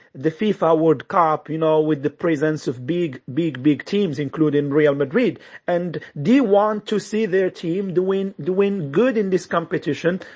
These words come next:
Why not? Like Raja Casablanca, their rivals who reached the final of the fifa World Cup in two thousand and thirteen. So it's a big title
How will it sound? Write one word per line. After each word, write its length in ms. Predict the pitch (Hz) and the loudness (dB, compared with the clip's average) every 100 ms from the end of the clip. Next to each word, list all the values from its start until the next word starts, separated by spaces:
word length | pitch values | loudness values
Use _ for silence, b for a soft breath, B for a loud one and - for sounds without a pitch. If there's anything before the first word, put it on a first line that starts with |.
| B | B
Why 240 | 160 220 214 | 4 4 4
not? 220 | 214 233 233 b b | 2 2 -4 b b
Like 400 | 170 208 226 214 | -2 2 2 0
Raja 360 | 196 202 165 170 | 0 2 2 -2
Casablanca, 760 | 202 - 156 156 180 175 170 | -2 -2 0 0 0 0 -2
their 200 | 147 208 | 4 2
rivals 540 | 185 165 156 185 202 156 | 4 2 0 0 -2 0
who 220 | 196 202 | -2 0
reached 380 | 220 - - 156 | 0 -2 -8 -10
the 60 | |
final 500 | 160 202 175 175 180 B B _ | -6 -4 -4 -6 -12 B B _
of 200 | 180 143 | -2 0
the 60 | 156 | -2
fifa 360 | 190 170 170 | -2 2 2
World 240 | 156 156 - | 4 0 0
Cup 240 | 160 - - | -4 -2 -4
in 180 | 165 | -4
two 120 | 156 - | -6 -6
thousand 420 | 175 147 131 147 | 0 0 0 -4
and 160 | 135 | -4
thirteen. 480 | - 147 139 131 127 | 0 0 2 -2 -2
So 300 | - 196 180 B B | 2 4 4 B B
it's 240 | - 208 - | -8 -4 -2
a 60 | |
big 300 | 156 180 185 | 0 -2 -6
title 480 | - 156 147 160 143 | -4 -4 0 2 2